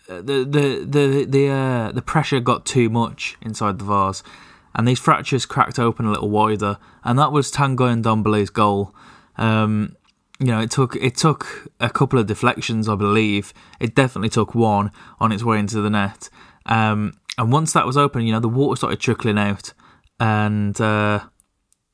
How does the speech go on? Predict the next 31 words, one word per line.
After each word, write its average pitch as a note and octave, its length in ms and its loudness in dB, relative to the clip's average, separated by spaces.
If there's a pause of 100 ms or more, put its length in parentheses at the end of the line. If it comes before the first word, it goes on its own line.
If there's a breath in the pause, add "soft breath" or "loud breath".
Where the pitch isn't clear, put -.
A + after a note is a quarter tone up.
(120)
f-, - 220 -16
for - 100 -2
the A#2 100 2
next, - 420 -4
you A2+ 60 -2
know, G2+ 220 -2
two G#2+ 200 -2
goals, G#2 460 -2 (340 soft breath)
it B2 120 -2
was - 200 -6
just, - 520 -4 (840)
you B2 120 -8
know, G#2+ 160 -8
y-, G#2+ 60 -6
you G#2 300 -6
know, A#2 120 -6
the, A#2 100 -4
the B2 180 -6
pressure A#2+ 520 -2
building A2 440 0
up G#2 120 -4
inside G#2 500 0
that, - 200 -4
that - 280 -6
literally A2 480 -2
the, A2 220 -4
the A2+ 140 -2
vase A2+ 360 2
couldn't A2 220 -4
handle A#2+ 400 2
it, G2+ 160 -2